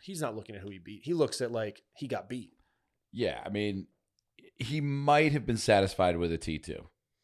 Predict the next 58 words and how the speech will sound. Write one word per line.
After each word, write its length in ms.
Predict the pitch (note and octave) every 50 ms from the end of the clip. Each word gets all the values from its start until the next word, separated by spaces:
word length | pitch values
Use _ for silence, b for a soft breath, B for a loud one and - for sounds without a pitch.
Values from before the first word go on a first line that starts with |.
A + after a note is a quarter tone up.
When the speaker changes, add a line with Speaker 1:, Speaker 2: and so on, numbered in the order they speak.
| _ _ _ _ _ _ _ _
Speaker 2:
Maybe. 800 | A2 A2+ A#2 A#2+ A#2+ A#2 A2+ G#2+ G#2 G2 F#2 - D#2+ - - - -
Speaker 1:
He 120 | F#3+ G3
would 120 | F#3 F#3+ E3+
have 80 | D#3+ D3
Speaker 2:
But 100 | B2+ A#2
Speaker 1:
been 100 | C3+ B2+
Speaker 2:
that's 120 | C3 B2+
Speaker 1:
sa-, 40 | C#3+
I 60 | E3+ -
think 140 | G#3+ G#3+ F#3
Speaker 2:
about 60 | G#3
Speaker 1:
he 60 | G#3 F3+
Speaker 2:
it. 40 | D#3+
Speaker 1:
would 120 | E3 D#3+
have 80 | D#3 C#3
been. 160 | D3+ B2 - - - -
I, 240 | G3 A3 B3+ C4 -
I 120 | F3 G#3 G#3+
said 240 | - A#3 G#3 E3+
this 160 | F3 D#3+ - C#3+
a 20 |
few 120 | D3+ D#3
weeks. 140 | C#3+ B2+ A2 - _
T 220 | - A#3 A#3 G#3+
two 480 | - - G3 F#3+ F3 E3 D#3 D3 D3 -
is 120 | C#3 B2+ B2
a 60 | A#2
win 440 | A2+ B2+ B2 A#2+ A#2 A2+ A2+ F#2+ G2 _ _ _ _ _
with 180 | C3 B2+ A#2+ -
his 120 | A#2+ A2
situation. 480 | - A#2 - - F#2+ E2 D#2 - - -
Speaker 2:
Yeah. 180 | D#2+ C#2 G#1 - b b b b b b
Speaker 1:
That 100 | E3 D#3+
doesn't 240 | D#3+ E3+ D#3 D#3+ D#3+
mean 140 | D3+ D3+ C#3+
he 40 | C3
gets 200 | C3 C3+ - B2
a 40 |
jacket. 500 | A2 A#2 D#3 D#3 C#3+ - C3+ C3 A#2+ -
That 100 | D3 C#3+
doesn't 240 | C#3+ C3+ B2+ C3 B2+
mean 120 | B2+ B2+ B2
he 40 | A#2+
gets 280 | A2+ A#2+ A#2 - - -
the 80 | A2+
number, 360 | A2 B2 C3 C3 A#2+ B2 A#2+ A2+
but 260 | G#2+ A2 G#2+ G#2 - _ _ _ _ _ _ _ _
that's 140 | B2 - D#2+
Speaker 2:
Yeah. 100 | D#2 D2+
Speaker 1:
a 20 |
win. 220 | F#2 E2+ D#2+ A2 - b b b b b b b b
Speaker 2:
I 140 | - B2 D#3+
just 180 | F#3+ A#3 - -
think, 240 | F#3+ F3 E3 D#3
like, 240 | C3+ A2+ G#2 G2 -
yeah, 200 | - B2+ B2 F#2+ F#2
I 40 | G#2
don't, 260 | B2 C#3+ D3+ D3